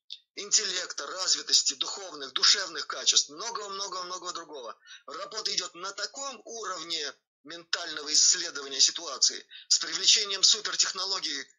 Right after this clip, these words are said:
которые позволяют оценить все это и с точки зрения даже астрала, что люди не представляют себе, насколько это серьезная работа и какие силы в ней участвуют. Поэтому я могу сказать одно.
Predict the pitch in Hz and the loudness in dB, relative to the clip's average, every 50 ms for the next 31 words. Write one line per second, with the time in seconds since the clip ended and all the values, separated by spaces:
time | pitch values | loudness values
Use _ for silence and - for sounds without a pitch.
0 | _ _ - - 220 - 175 170 180 - 180 - 175 180 180 170 165 160 165 156 | _ _ -10 -8 -4 -4 -4 -4 -2 2 4 4 4 4 0 -6 -6 -4 0 4
1 | - - - 190 185 180 170 - - - 180 175 - - 175 180 - 214 - - | 4 4 4 4 0 0 4 8 8 8 8 6 2 -4 -4 -4 -4 -2 2 4
2 | - - - - 208 - - 165 160 - 165 180 170 160 156 151 143 139 190 202 | 4 4 4 4 4 4 6 6 2 2 2 0 -2 -4 -6 -8 -6 -6 -4 -2
3 | 196 180 160 165 147 - - - 170 - - - - 185 208 233 233 214 151 123 | 0 2 2 2 2 2 -2 0 2 2 2 2 0 -4 -4 -4 -6 -8 -8 -10
4 | 98 90 - _ _ _ _ _ _ _ _ - - - - 175 196 220 208 190 | -10 -10 -12 _ _ _ _ _ _ _ _ 2 2 2 2 2 -2 -4 -4 -4
5 | 180 175 196 214 208 - 196 - - - - 208 202 190 196 185 165 147 135 135 | -2 -4 -6 -6 -6 -6 -2 2 2 2 2 2 -4 -4 -4 -4 -4 -4 2 4
6 | - - - 175 190 208 185 165 160 160 - - - 165 170 190 196 - - 147 | 6 6 6 4 0 -4 -4 0 2 4 2 2 0 -8 -10 -8 -8 -6 -6 -8
7 | - - - 151 160 - 156 151 - 160 139 139 151 160 151 151 156 135 143 147 | -6 -6 -8 -8 -2 4 6 6 6 6 2 -6 -6 -6 -6 -6 -6 -8 -8 -8
8 | 147 147 185 202 - 160 123 - - _ _ - _ - 139 - 165 165 - - | -10 -10 -12 -10 -10 -8 -10 -10 -12 _ _ -20 _ -12 -6 -6 -2 2 2 4
9 | 170 156 - - - 202 240 240 208 180 147 151 170 180 170 160 - 175 156 139 | 6 8 8 8 8 8 6 2 0 -2 -4 -4 -6 -2 2 2 2 2 2 2
10 | 127 - - 113 104 98 _ - - - - - _ _ - - 170 170 180 185 | 0 0 0 -2 -12 -14 _ -16 -18 -18 -18 -18 _ _ -10 -8 -6 -4 -2 -2
11 | 175 - 220 220 220 214 - - - - - - - 214 202 196 175 185 180 - | -2 -4 -6 -8 -8 -12 -8 -4 -4 -2 -2 -2 -4 -6 -6 -6 -2 2 2 2
12 | 180 - 165 165 160 151 143 131 127 110 104 104 | 2 0 -2 -2 -4 -8 -8 -8 -12 -14 -14 -16